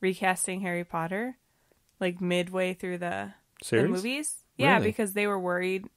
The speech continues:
Speaker 1: the age, even though age differences weren't even that bad.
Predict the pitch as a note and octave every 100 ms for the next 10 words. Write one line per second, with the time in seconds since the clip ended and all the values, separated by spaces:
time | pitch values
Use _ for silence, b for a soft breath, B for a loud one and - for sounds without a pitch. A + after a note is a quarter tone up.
0 | _ _ - F#3+ - F3+ G3+ - - D4+
1 | F4+ F#4+ - A3 B3+ D4 D4+ D4 C4 A3
2 | G3+ F#3 F#3+ G3+ G3+ F#3 F3+ _ _ _
3 | _ _ _ - E3 F3+ C#4+